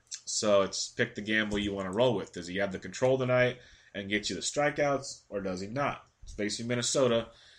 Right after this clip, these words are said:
Um, the other thing, they have a high team total of five oh seven the, at the moment, the fifth highest on the evening.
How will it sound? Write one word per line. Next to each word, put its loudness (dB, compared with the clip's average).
Um, 0
the -2
other 6
thing, 0
they 4
have 4
a 4
high 2
team -4
total 0
of -6
five 2
oh 0
seven 0
the, -8
at 0
the -6
moment, 0
the -12
fifth -4
highest 0
on -4
the -6
evening. -4